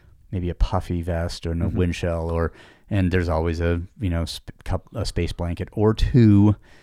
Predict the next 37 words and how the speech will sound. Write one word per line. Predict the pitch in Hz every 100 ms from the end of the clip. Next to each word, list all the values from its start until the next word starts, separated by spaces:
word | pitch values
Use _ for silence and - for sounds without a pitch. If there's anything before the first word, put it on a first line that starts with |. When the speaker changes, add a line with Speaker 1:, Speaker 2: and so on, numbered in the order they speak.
| _
Speaker 1:
um, | 135
Speaker 2:
Interesting. | 139 123 98 95
Speaker 1:
'cause | 113 104
they |
don't | 104 101
take | 101 95
up | 95
any | 98 92
room. | 87 82 82 80
And |
Speaker 2:
Yeah, | 131 127
Speaker 1:
even | 110 95
Speaker 2:
yeah. | 87
Speaker 1:
though |
it's | 85
only | 87 85
radiant | 80 87 87 -
heat | 92
loss, | 90 85 87 98
as | 98
long | 95
as | 90
you | 95
get | 98 98 _ _
something | - - 107 98 -
good | - 101
to | 95
sit | - 110
on | 101 101 101
and | 95
you | 95
can | 104
get | 98
out | 95
of |
the | 90
wind, | 95 104 98